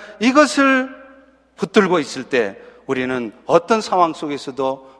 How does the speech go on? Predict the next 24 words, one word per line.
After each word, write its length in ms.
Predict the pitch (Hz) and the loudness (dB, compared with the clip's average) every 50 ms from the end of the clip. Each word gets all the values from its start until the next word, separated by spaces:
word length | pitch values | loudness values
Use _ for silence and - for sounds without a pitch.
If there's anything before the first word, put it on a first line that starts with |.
| _ | _
먼저 540 | - 120 120 113 117 110 123 117 107 95 - - - - _ _ | -6 -6 -6 -6 -6 -6 -6 -6 -6 -6 -8 -14 -20 -20 _ _
감사의 600 | - - - 151 175 185 185 - 208 185 180 180 185 | -10 -6 -6 -4 -4 -4 -2 0 2 2 2 2 2
말을 480 | 170 156 143 139 139 147 156 160 160 - - - - _ | 2 2 2 2 0 -2 -4 -4 -6 -10 -14 -20 -20 _
뱉어낼 480 | - - - - - 180 165 160 151 139 | -14 -14 -14 -10 -10 -8 -8 -6 -8 -8
수 340 | 131 - - 143 135 135 131 - - _ _ _ | -10 -10 -8 -8 -8 -8 -10 -14 -20 _ _ _
있는 280 | - 156 170 170 170 160 | -8 -6 -4 -4 -4 -4
것입니다. 560 | 139 127 - - - - - 62 - 50 - - _ _ _ _ _ _ | -4 -4 -6 -8 -10 -12 -16 -18 -18 -20 -20 -20 _ _ _ _ _ _
바울처럼 840 | - - - 143 147 147 143 - - 143 131 147 143 123 107 - - - - - - | -6 0 2 2 2 2 0 -4 -4 0 0 0 0 0 -4 -10 -18 -20 -20 -20 -14
감옥에 460 | - - - 170 175 185 175 180 185 | -10 -6 -4 0 2 4 4 4 4
갇혀도요, 680 | 160 170 165 - - 185 - - 175 175 185 196 202 196 - - - - - - - - - _ | 4 4 2 2 -2 -4 -2 0 0 0 0 0 -2 -4 -10 -20 -20 -20 -20 -20 -20 -20 -16 _
죽을 360 | - - 202 190 247 262 247 | -6 -4 2 4 4 4 6
병에 340 | 254 269 254 240 240 233 220 | 4 4 4 4 2 0 0
걸려도 600 | - 196 196 185 185 175 185 196 202 208 220 208 - - - - | 0 0 0 0 -2 0 2 2 2 2 2 -2 -10 -20 -20 -14
감사할 520 | - - 214 226 233 233 - 254 220 202 | -6 0 0 0 0 2 2 2 2 2
수 140 | 196 - - | 0 -4 -8
있는 220 | 170 147 139 127 120 | -10 -10 -10 -12 -12
거예요. 200 | 127 117 - - - _ _ _ _ _ _ _ _ _ _ _ _ _ _ _ _ _ - - - _ - | -12 -12 -14 -16 -20 _ _ _ _ _ _ _ _ _ _ _ _ _ _ _ _ _ -20 -20 -20 _ 0
데살로니가전서 840 | 175 190 175 208 202 202 202 202 196 202 202 180 185 190 165 180 190 | 0 2 4 4 4 4 2 0 2 2 2 2 2 0 0 2 2
오 100 | 185 190 | 2 2
장 180 | 180 196 190 180 | 2 2 0 0
십팔 300 | - - - 208 180 175 | -4 -2 0 0 0 2
절의 220 | - 180 175 170 | 0 0 0 0
말씀처럼 840 | 165 156 151 143 - - 160 143 - 156 147 151 151 143 131 131 - - _ _ _ _ _ _ _ _ _ | 2 0 0 0 -4 -8 -12 -10 -8 -6 -4 -4 -4 -4 -6 -12 -18 -20 _ _ _ _ _ _ _ _ _
"범사에 1080 | - 156 165 185 196 208 208 208 208 202 - 196 180 175 180 180 185 190 190 190 196 | 4 6 8 8 8 6 4 2 -4 -2 0 2 2 4 4 4 4 2 2 0 -2